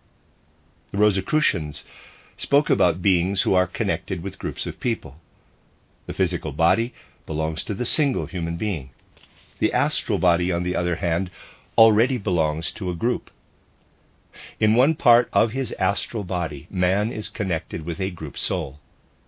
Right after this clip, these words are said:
What he cannot yet do for himself is today done for him by a deva. They are still working on man's astral body. The devas cooperate even more strongly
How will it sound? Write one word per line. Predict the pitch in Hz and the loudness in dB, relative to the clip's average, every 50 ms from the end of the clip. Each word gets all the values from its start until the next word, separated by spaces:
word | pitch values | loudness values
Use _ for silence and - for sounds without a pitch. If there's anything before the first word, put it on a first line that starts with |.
| _ _ _ _ _ _ _ _ _ _ _ _ - | _ _ _ _ _ _ _ _ _ _ _ _ -2
What | - 92 92 | 0 2 2
he | 90 92 90 87 | 2 0 0 -2
cannot | - - - 110 107 98 90 - - | -2 -2 0 2 2 2 0 0 -2
yet | 85 76 76 - | -4 -6 -6 -4
do | - 117 127 139 135 110 98 - | -2 0 0 0 0 -2 -6 -6
for | - 101 90 | -2 -2 -2
himself | 85 78 76 78 - - 82 76 82 85 - _ - - - - - _ _ _ _ _ _ - | -2 -2 -6 -8 -8 -6 -4 -4 -4 -6 -10 _ -20 -20 -20 -20 -20 _ _ _ _ _ _ -2
is | 117 120 - | 0 0 0
today | - - 135 113 120 120 120 | 0 -2 0 4 4 4 4
done | 104 101 101 98 98 101 | 4 4 2 4 2 0
for | - - - 92 82 78 | -2 -2 -2 0 0 0
him | 82 80 82 87 | -2 -4 -4 -4
by | 76 76 71 | -4 -4 -4
a | 78 85 | -4 -4
deva. | 92 92 113 113 107 85 78 69 69 - _ _ _ _ _ - - _ _ _ _ _ _ _ _ _ _ _ _ _ _ _ _ _ _ _ _ _ _ _ _ _ _ _ - - | -4 -4 -2 -2 -2 -4 -6 -10 -12 -14 _ _ _ _ _ -20 -20 _ _ _ _ _ _ _ _ _ _ _ _ _ _ _ _ _ _ _ _ _ _ _ _ _ _ _ -14 -4
They | - 101 107 107 | 2 4 6 6
are | 101 92 | 6 4
still | - - 127 113 | 4 2 2 2
working | 104 107 110 - - 92 85 | 2 2 0 0 -2 -4 -2
on | 80 78 82 | -2 -2 0
man's | 82 78 78 80 80 82 | 0 0 -2 -2 -2 -2
astral | 73 71 - - - 87 | -2 -2 -4 -6 -8 -4
body. | 80 98 98 101 85 - - - _ _ _ _ _ _ _ _ _ _ _ _ _ _ _ _ _ _ _ _ - - - - _ | 0 0 2 0 0 -4 -8 -18 _ _ _ _ _ _ _ _ _ _ _ _ _ _ _ _ _ _ _ _ -20 -20 -20 -8 _
The | - 135 | -2 2
devas | 117 127 120 113 110 113 127 135 - | 4 6 6 6 6 4 2 0 -2
cooperate | - - 135 120 104 101 - - 107 101 104 107 - | 0 2 6 6 6 6 4 2 0 2 2 2 0
even | - 107 101 107 110 | 0 0 0 0 0
more | 107 107 117 143 | 2 2 2 2
strongly | 147 - - - 92 76 71 73 71 71 85 113 - | 0 -2 -4 -4 -4 -4 -4 -4 -8 -8 -8 -10 -12